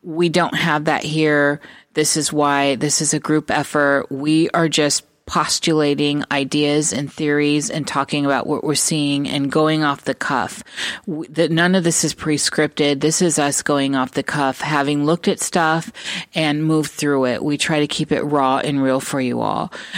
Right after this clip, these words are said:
And so let us know, because we believe that that was brilliantly paired, and the whole show as a whole, for me, Amy D, was absolutely brilliant, symbolically rich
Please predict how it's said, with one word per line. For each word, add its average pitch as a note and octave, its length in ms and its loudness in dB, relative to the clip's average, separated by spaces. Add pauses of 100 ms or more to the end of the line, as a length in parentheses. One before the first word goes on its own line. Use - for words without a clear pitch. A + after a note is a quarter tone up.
(140)
And D#3 160 0
so D3+ 460 0
let D#3+ 240 2
us F3+ 240 2
know, D3+ 220 2
because C#3+ 320 -2
we F3 400 2
believe D3 760 2
that C#3 200 -4
that C#3+ 180 0
was C3+ 200 -2
brilliantly F3 800 2
paired, C#3 600 0 (180)
and C3+ 460 0
the C#3+ 100 0
whole E3+ 280 0
show D3 540 2 (340)
as E3+ 200 0
a G#3 100 4
whole, E3 320 4
for F3 180 -2
me, D#3 300 0
Amy D3+ 300 0
D, C#3 400 0
was C#3 840 0 (240)
absolutely E3 1120 2
brilliant, D3+ 640 0
symbolically D#3 1300 2 (720)
rich D#3 640 0